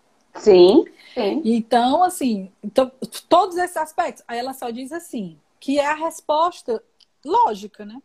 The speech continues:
Speaker 2: Assim, "Eu já sou assim", né?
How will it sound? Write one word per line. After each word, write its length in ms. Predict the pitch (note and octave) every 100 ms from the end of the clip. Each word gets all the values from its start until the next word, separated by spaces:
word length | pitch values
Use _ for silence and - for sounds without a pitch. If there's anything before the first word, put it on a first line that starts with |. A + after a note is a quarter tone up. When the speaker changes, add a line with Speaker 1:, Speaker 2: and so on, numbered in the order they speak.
| _
Speaker 2:
Assim, 240 | A3+ F3+ _
"Eu 180 | C4 C#4+
já 220 | C4 D4
sou 520 | C4+ - D#4+ D#4+ G#4 A4+
assim", 560 | A#4 - _ C#4+ G3 F3+ _ _ _ _ _ _ -
né? 200 | C4+